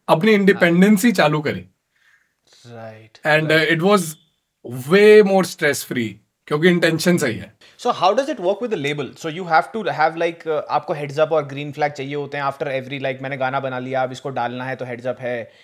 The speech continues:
Speaker 2: इसमें क्या बोला गया है heads up है, तो वहाँ पे creative liberty, creative freedom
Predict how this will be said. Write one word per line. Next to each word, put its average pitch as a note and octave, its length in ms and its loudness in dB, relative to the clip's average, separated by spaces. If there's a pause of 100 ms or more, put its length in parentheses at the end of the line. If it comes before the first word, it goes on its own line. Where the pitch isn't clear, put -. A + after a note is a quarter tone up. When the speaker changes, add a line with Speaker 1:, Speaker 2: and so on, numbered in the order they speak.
(140)
Speaker 2:
इसमें C#3+ 220 -12
क्या C3+ 180 -2
बोला C3+ 280 -6
गया B2+ 200 -4
है C3 200 -4
heads B2+ 180 -8
up B2+ 60 -12
है, D3+ 60 -8
तो F#3 120 -10
वहाँ E3 160 -4
पे G#3+ 100 -8
creative E3+ 520 -8
liberty, D#3 340 -4
creative E3+ 300 -10
freedom F3+ 260 -6